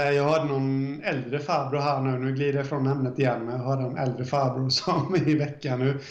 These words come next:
"Jag blir så trött på det här med allt vad det heter. Det heter Facebook och det heter Instagram och det heter Snapchat och alltihopa." Jag kan väl hålla med om, jag har både Instagram och Facebook och Twitter då, men, eh, eh, Snapchat som det heter har jag inte.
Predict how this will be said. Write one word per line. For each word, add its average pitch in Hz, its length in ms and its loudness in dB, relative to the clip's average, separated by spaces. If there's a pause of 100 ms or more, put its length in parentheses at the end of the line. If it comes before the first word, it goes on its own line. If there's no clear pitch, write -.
(420)
"Jag 147 140 0
blir 202 180 2
så 214 200 0
trött - 420 -4
på 165 60 -2
det 165 60 2
här 185 260 4
med 175 480 -2
allt 202 340 0
vad 185 80 -6
det 190 60 -2
heter. 190 320 -2
Det 196 60 0
heter 196 480 0
Facebook 180 680 -2
och 175 60 -2
det 175 60 2
heter 185 180 0
Instagram 156 600 4
och 165 60 2
det 160 60 4
heter 165 460 0
Snapchat - 1000 -2
och 175 100 2
alltihopa." 151 640 -2 (500)
Jag 147 160 0
kan 165 100 0
väl 160 80 4
hålla 160 200 4
med 151 220 2
om, 147 140 0
jag 147 120 0
har 151 180 -2
både 151 180 0
Instagram 131 500 -4
och 131 100 -2
Facebook 131 600 -2
och - 280 -8
Twitter 143 400 -2
då, 135 160 2
men, 127 300 0
eh, 131 300 4
eh, 156 1200 -6
Snapchat 175 720 0
som 156 160 2
det 143 60 6
heter 131 240 -2
har 123 200 0
jag 123 100 -4
inte. 127 340 -6